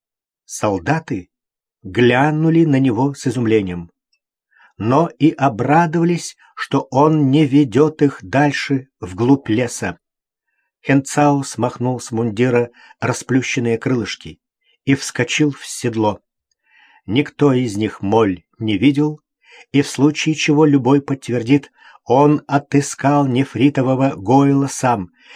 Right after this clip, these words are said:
без всякой потусторонней помощи.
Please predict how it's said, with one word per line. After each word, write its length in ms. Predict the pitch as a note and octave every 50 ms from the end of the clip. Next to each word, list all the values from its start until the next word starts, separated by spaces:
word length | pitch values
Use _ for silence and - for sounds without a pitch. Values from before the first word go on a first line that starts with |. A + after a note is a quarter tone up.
| - _ _
без 220 | F#2 A#2 A#2 -
всякой 580 | - - - - C#3 D3+ D3+ D3 - D#3 D#3 D3
потусторонней 920 | - - B2+ C3+ - C#3+ C3 - - - B2+ A#2+ C3 C3+ C3+ C3 B2+ B2+
помощи. 600 | B2 - A#2+ A#2+ A2+ G#2+ G2+ - - - G2 E2+